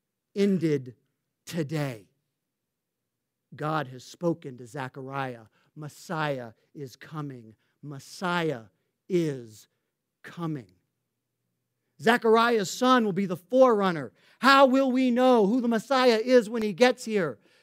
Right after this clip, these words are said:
Zechariah's boy is gonna tell us. The son of Zechariah and Elizabeth,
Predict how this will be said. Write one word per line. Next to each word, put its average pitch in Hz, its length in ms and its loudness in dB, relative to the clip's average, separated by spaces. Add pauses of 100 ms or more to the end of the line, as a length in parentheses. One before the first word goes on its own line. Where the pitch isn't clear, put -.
(200)
Zechariah's 320 800 8
boy 247 240 8
is 196 100 4
gonna 202 200 2
tell 220 280 6
us. - 440 -10 (1000)
The 269 60 -8
son 262 320 -2
of 214 80 -4
Zechariah 220 800 -2
and 185 180 -4
Elizabeth, 180 520 -4